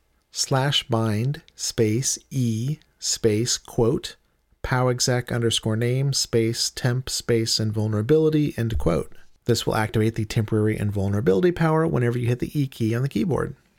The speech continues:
So as you can see, you're just really substituting the trigger key for a macro name. Other than that, they're identical. One of the things that makes binds more powerful than macros is there's a slash command to completely replace what every key on your keyboard does.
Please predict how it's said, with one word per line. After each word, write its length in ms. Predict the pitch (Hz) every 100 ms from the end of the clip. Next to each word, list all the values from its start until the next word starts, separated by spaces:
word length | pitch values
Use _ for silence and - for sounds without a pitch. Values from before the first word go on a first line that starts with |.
| _ _ _
So 160 | -
as 120 | 135 139
you 80 |
can 100 | 143
see, 180 | 143 175
you're 160 | 131 110
just 340 | 110 110 - _ -
really 240 | - 120 110
substituting 880 | - - 117 - - 104 110 98 95
the 60 |
trigger 340 | 98 - 127 113
key 360 | - 98 92
for 720 | 92 - 110 95 90 87 90 123
a 100 | 113
macro 400 | 110 113 113 104
name. 280 | 92 95 98
Other 220 | 117 135
than 160 | 120 113
that, 240 | 110 107
they're 220 | 104 95 101 _ -
identical. 640 | 104 98 90 90 - - _ _ _ _ _ _ _ _
One 160 | 123 143
of 80 |
the 80 | 156
things 240 | - 131 123
that 80 |
makes 180 | 120 110
binds 420 | - 113 110 107
more 200 | 110 104
powerful 480 | - 123 120 110 107
than 100 | 98
macros 640 | 98 92 - 92 92 - -
is 120 | 113
there's 240 | 120 113
a 60 | 110
slash 360 | - 151 175 175
command 320 | - 120 110
to 60 | -
completely 440 | 107 - 139 127
replace 800 | 110 - - 151 151 101 - -
what 200 | 117 107
every 300 | - 117 127
key 320 | 123 - 117 107
on 140 | 107
your 80 | 107
keyboard 540 | - 107 101 92 92
does. 540 | 104 101 - - -